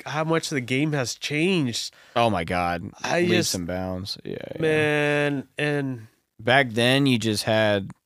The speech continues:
Speaker 2: people with their one style. Now you have athletes that are learning everything.
Speaker 1: Mm-hmm, mm-hmm.
Speaker 2: Yeah.
Speaker 1: Yeah, most, back then, most of it was, um,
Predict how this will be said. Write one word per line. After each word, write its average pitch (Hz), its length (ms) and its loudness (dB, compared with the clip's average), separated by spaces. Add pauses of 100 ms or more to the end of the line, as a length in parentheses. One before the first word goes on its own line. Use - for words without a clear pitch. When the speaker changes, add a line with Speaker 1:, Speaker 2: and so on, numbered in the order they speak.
(260)
Speaker 2:
people 107 300 0
with 95 180 -2
their 90 160 -2
one 95 320 0
style. 90 760 -2 (200)
Now 95 600 -2
you 110 160 -4
have 87 240 -6
athletes 90 600 -4
that 85 180 -8
are 82 180 -8
learning 90 500 -4
everything. 87 680 -8
Speaker 1:
Mm-hmm, 160 360 0 (140)
mm-hmm. 147 220 0
Speaker 2:
Yeah. 214 320 0
Speaker 1:
Yeah, 190 240 4
most, 147 560 2
back 180 280 4
then, 208 200 4
most 165 300 2
of 208 100 2
it 185 80 2
was, 170 340 2 (720)
um, 151 640 2